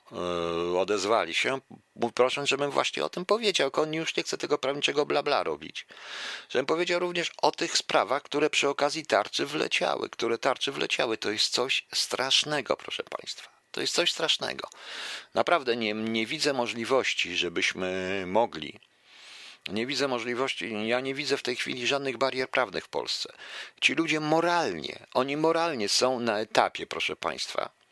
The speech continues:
oni, e, ci ludzie moralnie na et-, są na etapie wczesnego stalinizmu. Każdy jest winien. Każdy, kto po prostu powie "nie" albo zapyta,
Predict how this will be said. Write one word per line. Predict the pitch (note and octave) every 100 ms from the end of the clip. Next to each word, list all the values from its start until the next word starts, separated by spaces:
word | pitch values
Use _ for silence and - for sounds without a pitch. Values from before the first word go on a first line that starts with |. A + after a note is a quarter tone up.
| _ - - - - - - - -
oni, | A2 A2+ A2+ A2 G#2+ _ _ _ _ _ _ _ - _ -
e, | G#2+ G#2+
ci | A#2 C#3
ludzie | E3 C3+
moralnie | A#2+ B2 C#3+ A#2 F2+ F2+ B2+
na | B2 A#2+
et-, | - -
są | C#3+ C#3+
na | C3 A#2+ A2
etapie | - C3 C3+ C3+ - - _ _ - -
wczesnego | - B2+ - C#3+ C3
stalinizmu. | A#2+ - B2 B2 A#2+ D#2+ C#2+ - _ _ - _ _ -
Każdy | - C#3+ C#3 B2 A2
jest | B2 G#2+
winien. | G2 F#2+ C#2+ - -
Każdy, | D3 E3 D#3+ A2 G2+
kto | - G2
po | G#2+
prostu | - C#3+ - A#2
powie | B2 G2 G2 F#2+
"nie" | G2 E2+ G#2+ - -
albo | G#2 A2 A2
zapyta, | A2+ - F#2+ F2 F#2